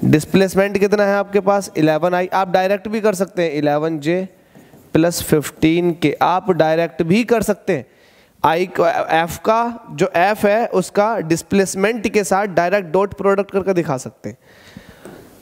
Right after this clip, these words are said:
जरा दिखाइएगा dot product होगा क्या, जब फ़ोर की इलेवन से करूँगा तो ये हो जाएगा फ़ोर्टी फ़ोर, plus जब वन की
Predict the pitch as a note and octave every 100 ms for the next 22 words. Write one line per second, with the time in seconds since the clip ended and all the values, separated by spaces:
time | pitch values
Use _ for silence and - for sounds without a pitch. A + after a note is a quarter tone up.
0 | - - F3 F#3 F3 F3+ G3+ G#3 G3+ G#3
1 | G3+ G3+ G#3 G3+ D3+ E3 F#3+ G3+ G#3 G#3
2 | G#3 - F#3 F#3+ F#3+ A3 G3 F3+ E3+ F#3+
3 | F#3+ F#3+ G3 G3 F#3+ F3+ F3 F3+ - D#3+
4 | - F3+ E3 F3 F#3+ - - - D#3+ F3
5 | - - - D3+ C#3+ E3+ F#3 F3 G#3+ G#3+